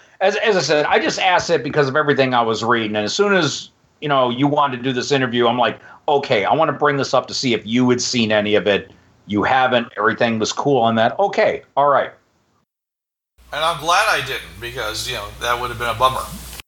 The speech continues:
Speaker 1: Oh, yeah, I mean, I, I think if we're running games at Gen Con, and, I mean, if somebody is disrupting a game that bad,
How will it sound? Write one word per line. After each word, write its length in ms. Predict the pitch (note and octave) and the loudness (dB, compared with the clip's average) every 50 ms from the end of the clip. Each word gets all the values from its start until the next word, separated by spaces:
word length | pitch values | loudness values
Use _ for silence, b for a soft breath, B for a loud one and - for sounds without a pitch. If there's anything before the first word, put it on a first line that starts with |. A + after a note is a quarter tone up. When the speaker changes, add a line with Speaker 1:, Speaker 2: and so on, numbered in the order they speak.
| _ - | _ 0
Speaker 1:
Oh, 220 | - - D#3+ E3+ E3+ | 0 0 0 0 0
yeah, 240 | A3 A3+ F#3 D3 | 0 2 4 4
I 160 | C#3 C#3+ D3 D3+ | 2 2 0 0
mean, 400 | D3+ D#3 D3+ D3+ D3+ D3+ D3+ C#3+ | -4 -4 -6 -6 -6 -10 -12 -8
I, 200 | C#3+ C#3+ C#3+ D3 | -2 0 0 0
I 220 | C#3+ C#3 D3 D#3 C3+ | 2 0 0 -2 -2
think 300 | - - G#3+ A3 G#3 - | -2 -2 -2 0 0 -2
if 160 | D3+ - - | -4 -4 -2
we're 160 | D#3+ F3 F3+ | 0 0 0
running 440 | E3 D3 D3 D#3 D#3+ D#3+ D#3+ D#3 C#3 | 0 2 0 0 0 0 -2 -2 0
games 340 | C3+ C#3+ D3+ D#3+ D#3 C3+ C3 | 0 2 2 0 0 0 -2
at 160 | A2 - - | -2 -2 -6
Gen 340 | - - - - C#3 D#3 D3+ | -6 -2 0 0 0 0 -2
Con, 260 | C#3 C#3+ D3 D3+ D#3 | -2 -2 0 0 2
and, 100 | D3 C3 | 2 2
I 60 | A#2+ A#2 | 0 2
mean, 160 | A#2 A#2 A2+ | 2 0 0
if 100 | G#2+ - | 0 -2
somebody 460 | - - C#3+ C3+ C#3+ C#3+ D3 C#3+ C3+ | -2 -2 -2 0 0 0 2 2 2
is 140 | B2 B2 - | 0 0 -2
disrupting 840 | - - A#2+ A2 - - E2+ E2+ F#2+ A#2 C3 C3 - C#3+ C3 C3+ C3 | -2 -2 0 0 0 -4 -6 -2 0 0 0 2 0 0 0 0 0
a 120 | A2 A2 | -2 -2
game 440 | G2 F#2 A2+ A2+ A#2 A#2 A2+ G#2 G2 | 0 0 0 2 2 2 2 0 0
that 360 | G#2+ A2+ A#2+ A#2+ - - _ | 0 0 0 0 -4 -6 _
bad, 540 | - G#2 G#2 G#2 G#2+ A2+ A#2+ C3 C3+ D3+ - | -2 0 2 2 2 2 0 0 -2 -2 -6